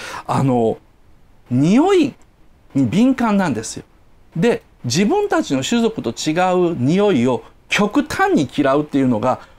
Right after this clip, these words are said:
俺らホモサピエンスの特徴でですね、だからネアンデルタールスとかですね、あのエレクトスはですね、十万年前にすでに違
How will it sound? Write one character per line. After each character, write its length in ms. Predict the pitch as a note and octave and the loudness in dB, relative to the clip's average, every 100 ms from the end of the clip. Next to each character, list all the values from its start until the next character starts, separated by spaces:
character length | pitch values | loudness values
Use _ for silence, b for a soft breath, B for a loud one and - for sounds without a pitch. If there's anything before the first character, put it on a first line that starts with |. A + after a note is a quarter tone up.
| B | B
俺 180 | E3 A#3+ | 0 2
ら 120 | C#3 | 0
ホ 140 | - | 0
モ 120 | G3+ G#3 | -2 0
サ 180 | G#3+ | -2
ピ 160 | G3+ D3+ | -4 -2
エ 60 | B2+ | -2
ン 60 | |
ス 100 | - | -2
の 60 | A2 | -4
特 240 | C3+ A#2+ | -6 -8
徴 200 | - D3+ | -2 0
で 120 | D3 | 0
で 120 | A#2 G2+ | -2 -2
す 140 | A#2+ | -2
ね、 140 | A2 B B B - | -4 B B B -2
だ 100 | B3+ | 2
か 60 | |
ら 100 | F3+ | 2
ネ 160 | D3 A#3 | 2 2
ア 100 | E4+ | 2
ン 80 | F#4+ | 2
デ 120 | F#4 | 0
ル 80 | E4+ | 0
タ 120 | E4+ | 2
ー 80 | B3+ | 2
ル 80 | C#3+ | 0
ス 100 | - | -2
と 100 | C#3+ | -2
か 100 | A#2+ | 0
で 80 | |
す 140 | B2 C3 | -2 -2
ね、 80 | C3 | 0
あ 100 | B2+ | 2
の 120 | C#3+ | 2
エ 60 | |
レ 60 | G3 | 2
ク 120 | C#4 | 0
ト 120 | F#3+ | -2
ス 160 | C#3+ - | -2 0
は 100 | B2 | 0
で 100 | A#2 | 0
す 120 | - | -4
ね、 120 | B2+ - B B | -6 -6 B B
十 260 | C3 A#3 D#4+ | -2 0 2
万 260 | E4+ E4 | 2 0
年 300 | D#4+ D#4 D4 A#3+ | 0 2 2 2
前 200 | C4 F#3+ | 2 2
に 100 | C#3 | 0
す 200 | - A#3+ | 0 2
で 140 | G3 | 2
に 80 | D3+ | 0
違 200 | - | 0